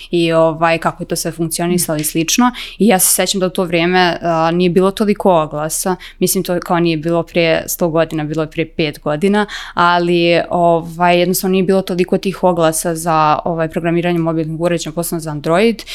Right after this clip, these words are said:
I, ovaj, nekako sam našla tu jednu prvu kompaniju u kojoj sam krenula da radim. A, ovaj, što se tiče sada te situacije, sigurno jeste malo kriza uticala i sigurno da sada, ako se zapošljavaju ljudi, zapošljavaju se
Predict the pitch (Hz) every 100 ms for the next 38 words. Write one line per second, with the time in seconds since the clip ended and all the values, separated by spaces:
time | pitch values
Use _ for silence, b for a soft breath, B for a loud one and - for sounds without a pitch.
0 | B B 196 185 180 - 180 175 170 160
1 | 165 175 175 170 175 175 - - 175 170
2 | 180 - 160 160 156 165 165 160 160 147
3 | 156 160 160 156 151 160 - 156 160 156
4 | 160 147 156 156 180 196 202 185 B B
5 | B - 165 165 165 160 170 170 170 170
6 | - 180 196 190 226 233 208 - 190 214
7 | 247 240 240 226 - 214 208 226 - 240
8 | 208 185 - 220 202 202 202 202 208 202
9 | 190 - 208 190 185 180 202 - 196 175
10 | 180 175 180 175 170 165 180 180 - 175
11 | 185 165 165 170 - 175 170 170 170 160
12 | 160 170 170 165 160 165 156